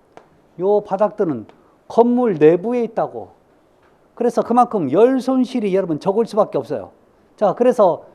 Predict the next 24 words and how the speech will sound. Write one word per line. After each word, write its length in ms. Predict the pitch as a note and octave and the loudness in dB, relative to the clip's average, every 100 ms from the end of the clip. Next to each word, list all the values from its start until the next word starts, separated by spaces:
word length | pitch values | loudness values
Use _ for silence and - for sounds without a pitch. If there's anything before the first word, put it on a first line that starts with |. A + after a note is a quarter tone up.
| _ G#3+ | _ -2
여러분 380 | A3+ G3+ F#3 - | -2 0 -6 -10
층간 480 | - C4+ C4+ C4+ A#3+ | -4 -2 0 0 -2
바닥이 340 | D#3+ F3 A3+ | -2 0 2
되는 160 | A#3 A3 | 0 0
거죠, 260 | G#3+ G#3 | 0 0
여기는. 360 | D3+ C3+ G#2+ F2+ - _ _ _ _ _ _ _ _ _ | 0 -4 -10 -16 -20 _ _ _ _ _ _ _ _ _
층간 500 | - B3 B3 A#3+ G#3+ | -10 -6 0 0 0
바닥이 380 | C#3+ D3+ F#3 G3 | -4 -4 -4 -4
됩니다. 480 | E3 C3+ - - - _ _ _ - | -10 -12 -14 -20 -20 _ _ _ -6
자, 120 | G3+ | -2
이때는 480 | D#3+ F#3+ - A#3+ G3 | -2 -2 2 2 4
여러분 300 | G3 E3+ D3 | 2 2 0
열 180 | G#3+ A3 | 2 2
관리 260 | G#3 A3 | 0 -2
저항이 380 | A3+ G3+ E3 G#2 - _ _ - | 2 2 2 -6 -14 _ _ -8
육십 400 | G#3+ G#3 A#3 - | -8 -6 -12 -6
프로 200 | G#3 E3+ | -4 -4
이상이면 640 | F#3 G3+ G#3+ A3+ A3 G3 | -6 -6 -6 -4 -4 -4
되겠대요. 540 | D#3 C#3 E3 - G#2+ - _ - _ _ _ _ _ _ _ _ _ _ _ | -6 -8 -8 -10 -12 -14 _ -20 _ _ _ _ _ _ _ _ _ _ _
자, 100 | G#3+ | -2
그런데 580 | - B3+ A3+ D3 G#2+ - _ - - | 2 2 4 2 0 -10 _ -18 -8
여러분 260 | G#3 F3+ C#3+ | -4 -2 4
요 80 | G#3+ | 4
부분이죠. 680 | B3+ B3+ B3+ A3+ A3 - | 4 2 0 0 -2 -4